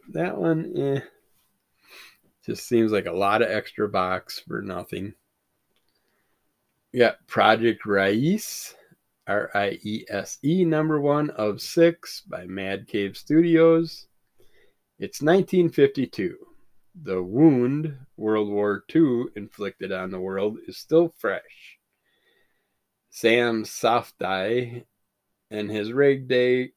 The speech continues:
ragtag group of treasure hunters have been searching for the fabled map of the Owl Mountains for years,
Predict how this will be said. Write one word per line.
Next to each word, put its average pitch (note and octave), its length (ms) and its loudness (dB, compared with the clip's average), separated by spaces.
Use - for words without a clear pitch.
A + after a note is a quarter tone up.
ragtag B2 720 0
group B2 300 -4
of G2 160 -6
treasure B2+ 420 -6
hunters A#2 540 -6
have A2+ 240 -4
been G2+ 160 -12
searching F3 480 0
for G#2+ 180 -6
the F#2 200 -8
fabled C3+ 420 -4
map G#2 340 -8
of F#2+ 160 -8
the F#2 240 -12
Owl C3+ 340 0
Mountains G2 800 -10
for G2 120 -10
years, F#2+ 720 -14